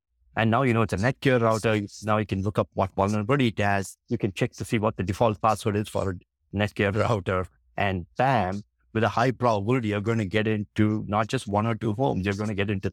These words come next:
thousands of homes, right? Literally. So the gateways are open. You have significant resources available. So to anybody who wants to use it for any kind of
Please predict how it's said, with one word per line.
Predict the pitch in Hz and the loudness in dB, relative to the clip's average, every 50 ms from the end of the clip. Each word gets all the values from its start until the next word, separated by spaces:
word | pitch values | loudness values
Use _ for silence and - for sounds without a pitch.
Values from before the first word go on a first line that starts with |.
| _ - | _ -4
thousands | 92 90 98 98 87 92 92 85 | -2 0 0 -2 -2 -4 -6 -6
of | 87 80 - | -8 -10 -8
homes, | - 95 87 80 - - _ _ _ _ _ _ _ _ _ - | -8 -8 -8 -8 -14 -18 _ _ _ _ _ _ _ _ _ -6
right? | - 101 104 110 _ _ _ _ _ _ _ - | -4 -4 -4 -4 _ _ _ _ _ _ _ -2
Literally. | - 110 110 - - 92 82 78 78 - _ | 0 0 0 0 -2 -6 -8 -8 -12 -18 _
So | - - 135 123 - - - _ _ - | 0 2 2 2 2 -2 -20 _ _ -10
the | 156 113 127 - | -2 -2 -2 0
gateways | - 135 147 160 - - 196 190 180 | 2 2 2 2 2 2 2 2 4
are | 185 139 | 2 2
open. | 98 92 85 - - 117 131 151 _ _ - | 2 2 0 -2 -4 -6 -6 -6 _ _ -12
You | 104 101 107 151 165 | -8 -2 0 0 0
have | 151 - - 127 123 120 120 123 123 - _ _ _ _ _ _ _ _ _ _ _ _ _ _ _ - | 0 0 0 2 2 2 2 0 -2 -4 _ _ _ _ _ _ _ _ _ _ _ _ _ _ _ -6
significant | 123 101 143 139 - - 120 - - 120 110 104 - - | -4 0 0 0 0 0 -4 0 0 -2 -2 -2 -8 -12
resources | - 92 85 117 131 123 - - 131 117 101 - 110 - | -10 -4 0 2 2 2 2 2 0 0 0 -2 -4 -4
available. | 104 85 - 101 107 107 95 82 71 - - 92 127 - _ _ _ _ _ _ _ _ _ | -4 -4 0 0 0 2 0 -2 -4 -10 -12 -12 -12 -14 _ _ _ _ _ _ _ _ _
So | - - 120 | -6 -2 -2
to | 101 - - 101 101 - | -2 -2 -4 -6 -4 0
anybody | - 117 123 151 180 160 135 123 107 110 110 110 | 0 2 4 4 4 4 2 0 2 2 0 -2
who | - - 110 | -2 -4 0
wants | 101 104 117 120 - - | 2 2 2 2 0 -2
to | 101 | -2
use | 101 107 104 92 | 0 0 0 0
it | 113 101 | -2 -6
for | - - 104 - | -2 -4 -4 -2
any | - 110 120 127 | 0 0 0 0
kind | 123 - - 117 110 113 | 0 -2 -2 -2 -2 0
of | 107 98 | -2 -4